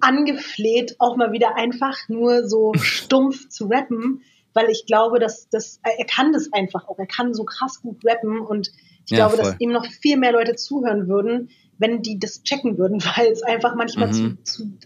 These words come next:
Speaker 1: es ist einfach zu hoch. Es gibt
Speaker 2: Ja.
Speaker 1: da so viele Ebenen und man fühlt sich manchmal einfach fast ein bisschen dumm, wenn man Mackes hört und das ist,
Speaker 2: Mhm.
Speaker 1: äh, traurig, weil das ist einfach, der ist so krass talentiert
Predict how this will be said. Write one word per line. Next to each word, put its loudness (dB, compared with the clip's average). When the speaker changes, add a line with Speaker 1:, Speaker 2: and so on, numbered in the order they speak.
Speaker 1:
es -12
ist -10
einfach 0
zu -10
hoch. 0
Es -8
gibt -2
Speaker 2:
Ja. 0
Speaker 1:
da 4
so 0
viele -2
Ebenen 2
und 0
man -2
fühlt -6
sich -12
manchmal -2
einfach -6
fast -6
ein -8
bisschen -6
dumm, 0
wenn -4
man 0
Mackes -2
hört 2
und -2
das -6
ist, -8
Speaker 2:
Mhm. -2
Speaker 1:
äh, 6
traurig, 2
weil 2
das -8
ist -10
einfach, -2
der 2
ist -2
so 0
krass -10
talentiert 0